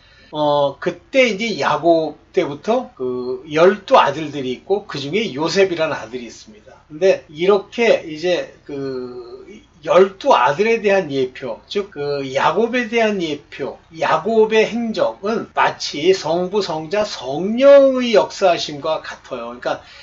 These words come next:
야곱의 행적이 뭐 성령의 행적이다 그게 아니라, 어, 성령께서 한 사람을 인도하실 때 이제 무엇을 위해서 인도하시는지가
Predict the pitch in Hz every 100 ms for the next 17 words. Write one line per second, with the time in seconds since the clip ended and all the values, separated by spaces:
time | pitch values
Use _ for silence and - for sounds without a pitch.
0 | - - 143 - 160 170 226 220 180 147
1 | 151 131 135 147 165 156 143 147 139 131
2 | 147 - 120 165 123 123 165 220 - 139
3 | 135 - 156 202 220 202 196 190 - 214
4 | 233 247 202 180 175 190 180 185 196 190
5 | - 143 127 131 143 143 123 127 - 143
6 | 196 277 277 294 247 220 180 180 151 147
7 | 147 135 139 127 113 117 113 202 -